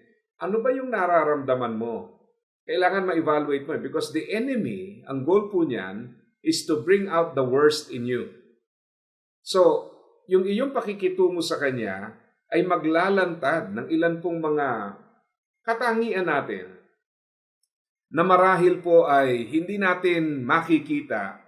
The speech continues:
kung yung taong kausap natin o pinaglilingkuran o kaharap natin ay mabuti sa atin. So, sa pamamagitan po niya, nalalantad sa ating buhay kung ano po ang kanilang, ah, pagkatao. At nalalantad kung ano ang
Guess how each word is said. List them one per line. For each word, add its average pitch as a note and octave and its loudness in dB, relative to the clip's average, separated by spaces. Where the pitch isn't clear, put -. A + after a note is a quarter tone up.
kung F3 2
yung E3+ 2
taong F3 2
kausap D#3 -2
natin A#2+ -4
o B2+ -2
pinaglilingkuran C#3+ 0
o B2+ -8
kaharap C3 -2
natin A2+ -4
ay D3+ 0
mabuti D3 -4
sa G#2 -8
atin. G2+ -16
So, E3+ 2
sa - 0
pamamagitan F#3 0
po F3 -2
niya, C#3+ 0
nalalantad F3+ 0
sa C3 -4
ating A2+ -8
buhay G2 -10
kung D3+ -2
ano C#3 -2
po D3 2
ang A#2 -6
kanilang, A#2 -4
ah, F#2+ -12
pagkatao. G2+ -6
At C3+ -2
nalalantad D3 0
kung D3 -4
ano D3 2
ang A#2 -12